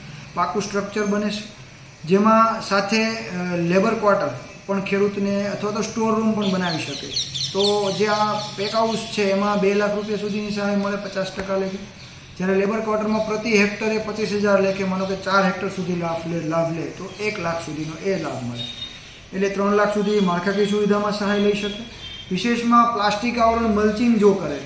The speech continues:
પોતાના પાકમાં, તો મલ્ચિંગમાં પાસઠ ટકા સુધી જે સહાય મળવાપાત્ર છે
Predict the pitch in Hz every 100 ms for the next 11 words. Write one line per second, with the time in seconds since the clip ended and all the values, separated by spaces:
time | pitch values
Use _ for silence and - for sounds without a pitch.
0 | - 175 185 202 196 170 165 160 147 147
1 | 196 190 190 196 220 220 220 220 196 196
2 | 202 208 202 202 202 190 190 196 190 190
3 | 185 180 180 175 170 170 170 160 160